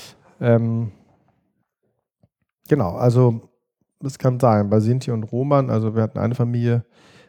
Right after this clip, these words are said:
da ist sie Roma, er ist Moslem und die sagten, die werden halt aufgrund dieser Unterschiedlichkeit verfolgt und die wollen nicht zurück nach,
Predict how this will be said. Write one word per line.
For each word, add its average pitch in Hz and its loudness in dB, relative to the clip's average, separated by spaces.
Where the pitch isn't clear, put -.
da 104 4
ist - -4
sie 110 4
Roma, 127 2
er 107 4
ist 107 -4
Moslem 135 0
und 113 -6
die 113 -4
sagten, 110 -2
die 110 -2
werden 110 4
halt 107 4
aufgrund - -6
dieser 113 2
Unterschiedlichkeit 123 0
verfolgt 127 2
und 113 -8
die 113 -8
wollen 107 2
nicht 107 0
zurück - -10
nach, 110 -4